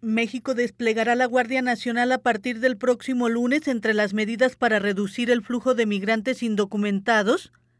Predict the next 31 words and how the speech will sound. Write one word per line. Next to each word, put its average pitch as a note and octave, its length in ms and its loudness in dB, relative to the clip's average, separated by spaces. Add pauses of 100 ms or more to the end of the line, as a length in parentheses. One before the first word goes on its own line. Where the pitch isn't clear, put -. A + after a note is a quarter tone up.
mientras G#3+ 480 -2
que G#3 140 -4
Estados A#3+ 420 -4
Unidos A3+ 520 0 (420)
respaldará A#3 640 0
el C4 100 -2
plan C4+ 220 -2
de C4 100 0
desarrollo A#3+ 540 0
para A#3 240 0
Centroamérica A3 880 -2
presentado A3+ 640 -2
por A3 160 0
el G#3 100 -2
gobierno A3+ 400 0
mexicano A3+ 760 0 (460)
y A#3+ 160 -2
el G#3 160 2
cual B3+ 280 2
da C4 140 2
opciones C4 500 0
de A#3+ 100 -2
desarrollo A3+ 560 0
a B3+ 40 4
la A3+ 140 2
gente A#3+ 400 -4
en C4 100 0
sus G#3+ 200 -8
países A3+ 440 -2
de G3+ 120 0
origen, F3+ 580 -2